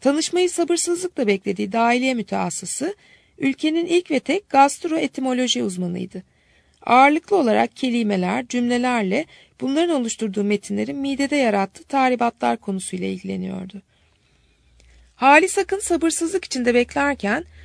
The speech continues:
muayene odasının kapısı açıldı. Kucağında düzensiz bir yığın oluşturan kelimelerle hemşire göründü. Aradan sınav ve rezeneyi okuyabildi.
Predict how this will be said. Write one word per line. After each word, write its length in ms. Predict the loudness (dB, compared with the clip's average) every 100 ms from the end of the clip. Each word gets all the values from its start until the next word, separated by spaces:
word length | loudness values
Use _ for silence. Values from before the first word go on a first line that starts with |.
| -20 -4
muayene 380 | 0 2 4 2
odasının 400 | 0 -2 -6 -6
kapısı 360 | -6 -6 -4
açıldı. 460 | -4 -4 -6 -8 -14 _ _ _ _
Kucağında 500 | -6 2 2 2 -2
düzensiz 600 | -2 0 2 0 -2 -4
bir 120 | -4
yığın 260 | -2 -2 0
oluşturan 520 | -2 -4 -6 -4 -4
kelimelerle 800 | -4 -4 -4 -4 -2 -2 -4 -4
hemşire 480 | -2 -4 -4 -2 -2
göründü. 440 | -2 -6 -10 -14 -20 _ _ _ _ _ _
Aradan 420 | 4 6 6 4
sınav 460 | 0 -2 -2 0 0
ve 120 | 0
rezeneyi 480 | 0 0 2 2 0
okuyabildi. 640 | -2 -8 -10 -8 -12 -14